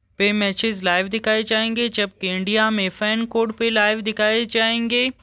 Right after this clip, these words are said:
अगर मोबाइल की बात करें तो तमाशा ऐप पे ये टी ट्वेंटी आई सीरीज लाइव दिखाया जाएगा। ये तो जी पाकिस्तान और इंग्लैंड के दरमियान टी ट्वेंटी आई सीरीज के लाइव स्ट्रीमिंग अपडेट्स मैंने आपके साथ शेयर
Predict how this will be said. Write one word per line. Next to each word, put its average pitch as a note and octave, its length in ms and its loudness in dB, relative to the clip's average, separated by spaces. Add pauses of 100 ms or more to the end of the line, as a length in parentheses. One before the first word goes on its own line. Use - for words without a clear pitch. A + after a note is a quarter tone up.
(260)
अगर D#3 300 0
मोबाइल E3 420 0
की A#3 160 -4
बात A3 260 0
करें A3+ 280 -2
तो G3 140 -6
तमाशा G3+ 600 -2
ऐप A3 260 -4
पे G#3+ 100 -2
ये A3 300 -2
टी G#3+ 200 -8
ट्वेंटी F#3+ 500 -6
आई G3+ 260 0
सीरीज G3 520 -6
लाइव G3+ 220 0
दिखाया G3 380 0
जाएगा। G#3 560 0
ये F#3 220 -2
तो A3 140 -6
जी A3 200 -6
पाकिस्तान G#3+ 540 -4
और F3+ 160 -2
इंग्लैंड G3 340 -2
के G3 140 -4
दरमियान G3+ 560 0 (240)
टी G#3 180 0
ट्वेंटी G3+ 460 -2
आई F#3+ 280 2
सीरीज G#3+ 500 -6
के F#3+ 160 -2
लाइव G3+ 320 0
स्ट्रीमिंग G#3+ 560 -4
अपडेट्स A3 520 -2
मैंने G3 240 -2
आपके G#3+ 240 -4
साथ A3 280 -2
शेयर G3+ 320 0